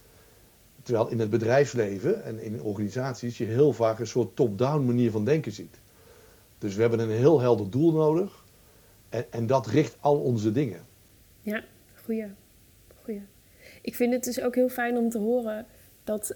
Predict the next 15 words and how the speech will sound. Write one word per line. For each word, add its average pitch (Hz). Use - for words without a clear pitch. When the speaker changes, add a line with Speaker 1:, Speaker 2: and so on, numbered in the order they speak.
Speaker 2:
ze -
spreekt 240
vanuit 220
haar 196
kunstenaarschap, 220
maar 208
ook, 247
eh, 202
ehm, 196
van 220
wie 208
zij 202
is 226
als 190
mens. 196